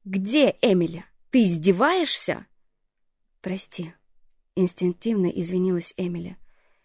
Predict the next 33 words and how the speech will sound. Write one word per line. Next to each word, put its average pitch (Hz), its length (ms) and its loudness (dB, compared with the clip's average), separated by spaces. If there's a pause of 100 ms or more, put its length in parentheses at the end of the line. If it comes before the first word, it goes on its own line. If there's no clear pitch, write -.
Рики 190 260 4
всегда 196 320 -2
была 202 180 0
взбалмошной, 170 760 -4 (260)
но 170 160 0
в 160 40 -8
ярости 175 500 -2
выходила 170 480 -4
за 170 100 -6
всякие 165 440 -10
рамки. 170 420 -12 (1080)
«Ты 196 480 -2
хотела 214 440 -8
пойти 220 300 -8
в 208 40 -6
журналистику. 220 800 -6 (640)
Ты 214 100 -2
могла 226 260 0
бы 214 80 -4
найти 214 260 -2
стажировку 196 600 -6
в 175 40 -10
газете 190 480 -2
или...» 202 340 -4
«Замолчи!» 190 1000 2 (380)
закричала 175 540 -4
Рики. 175 320 -6 (100)
«Ты 208 80 -4
хуже 202 580 0
Элла, 202 320 6
ты 233 160 6
это 220 200 4
понимаешь?» 220 720 2